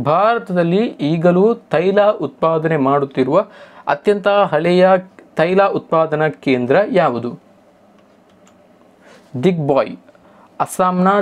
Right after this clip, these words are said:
ದಿಗ್ಬಾಯ್ ತೈಲ ಸಂಸ್ಕರಣಾ ಕೇಂದ್ರ ಅಥವಾ ತೈಲ ಉತ್ಪಾದನಾ ಕೇಂದ್ರವು ಭಾರತದ ಅತ್ಯಂತ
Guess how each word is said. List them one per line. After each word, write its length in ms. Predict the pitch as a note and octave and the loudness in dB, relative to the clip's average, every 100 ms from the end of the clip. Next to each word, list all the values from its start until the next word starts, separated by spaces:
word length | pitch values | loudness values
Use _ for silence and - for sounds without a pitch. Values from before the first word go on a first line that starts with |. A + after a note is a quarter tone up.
| C#3+ A#2+ | -2 -4
ದಿಗ್ಬಾಯ್ 520 | C#3+ D3+ C#3+ F3 F#3 F#3+ - _ | -4 -4 -2 0 0 -2 -10 _
ತೈಲ 360 | D#3 F3+ G3+ G3+ G3 | -2 0 2 2 0
ಸಂಸ್ಕರಣಾ 640 | B2+ B2+ - - E3+ F3 F#3 F#3 - | -4 -4 -6 -4 -2 0 -2 -2 -2
ಕೇಂದ್ರ 300 | C3+ B2+ C3+ | -2 0 -2
ಅಥವಾ 180 | D3 F#3+ F#3+ | 0 0 0
ತೈಲ 240 | D3 D#3 E3 F3 C3+ | -4 0 0 0 -4
ಉತ್ಪಾದನಾ 540 | - D3 D3 D3+ D#3+ D#3 | -2 -2 0 -2 -2 -4
ಕೇಂದ್ರವು 380 | B2 A#2 A2+ C#3 G#3+ - - - - | -6 -2 0 0 0 -6 -20 -16 -4
ಭಾರತದ 380 | D3+ F#3 F#3 F3 F#3+ D3+ | -2 -2 -4 0 0 -2
ಅತ್ಯಂತ 320 | - D3+ D3 | -2 -2 0